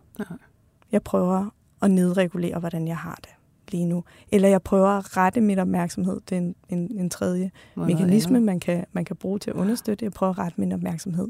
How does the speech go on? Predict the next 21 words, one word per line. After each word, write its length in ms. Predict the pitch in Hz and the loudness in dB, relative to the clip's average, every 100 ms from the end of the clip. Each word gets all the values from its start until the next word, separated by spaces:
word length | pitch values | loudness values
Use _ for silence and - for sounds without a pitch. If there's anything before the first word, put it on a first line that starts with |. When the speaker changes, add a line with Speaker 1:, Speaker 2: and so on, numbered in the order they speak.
| - | -6
Speaker 2:
mod 140 | 185 | -6
noget 220 | 196 180 196 | -4 -6 -6
andet. 220 | 156 151 - | -8 -8 -10
Speaker 1:
Mhm. 160 | 196 175 170 - _ _ _ _ - | -8 -8 -8 -14 _ _ _ _ -4
Speaker 2:
Og 80 | 185 | 0
igen, 320 | - 220 254 - _ _ _ _ _ | 6 6 6 -2 _ _ _ _ _
det 80 | 226 | 6
er 40 | 196 | 6
ikke 160 | 196 | 6
noget, 140 | 214 214 | 2 2
som 160 | 208 | 0
alle 340 | 196 180 196 233 _ - | 2 2 0 -2 _ -6
kan 200 | 208 220 - - | -2 -2 -6 -2
af 120 | 196 | -2
sig 120 | 190 | -2
selv, 260 | - 214 - _ 175 | -2 -2 -4 _ -12
Speaker 1:
Nej. 120 | 156 - - | -12 -14 -2
Speaker 2:
eller 220 | 190 180 | 2 2
selv 260 | - 208 196 | 2 2 2
med 100 | 190 | 2
hjælp, 220 | 202 | 2